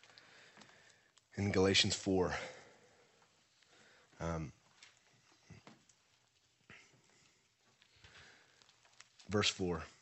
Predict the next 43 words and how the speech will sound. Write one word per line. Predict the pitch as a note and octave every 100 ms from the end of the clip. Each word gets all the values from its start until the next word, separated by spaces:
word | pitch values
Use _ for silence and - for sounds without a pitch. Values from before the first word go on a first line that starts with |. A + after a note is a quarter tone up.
| _ _ _ _ _ -
talks, | - G#2
this | - G2 G2+
whole, | B2 G#2+
this | - G#2
whole | B2+ G#2 - - - _
piece | - A#2+ G2+ - -
is | F#2+ -
talking | F#2+ F#2+
about | F#2 F2+ F2
this, | F2+ -
and | G#2+
this | B2
gets | - A#2 A#2+
into | G#2+
s-, | - -
the, | G2 F#2+
the | F2+ G2
law | G2 A2 G#2+ F#2+
and, | E2+ - - -
and | G2 E2+
Jew | G2+ G#2
and | F2+
Gentile, | G2+ G#2 G2 G2 F#2
and | F2+
there's | F#2
a | F2+
lot | F#2 F2+
to | - D#2+
explain | - - - F#2+ F#2+
and | F2+ E2 - - -
divide | G2 F2 F#2 F2+
out. | F2+ D#2 -
Uh, | F2 F2 -
so | - F#2+
that's | D#2 -
why | F#2+ F2+
we | F#2
didn't | F#2 F2 E2
go | F#2+ F2+
there | E2+ E2
this, | E2 - -
this | F#2+ -
morning, | G2+ F#2 F2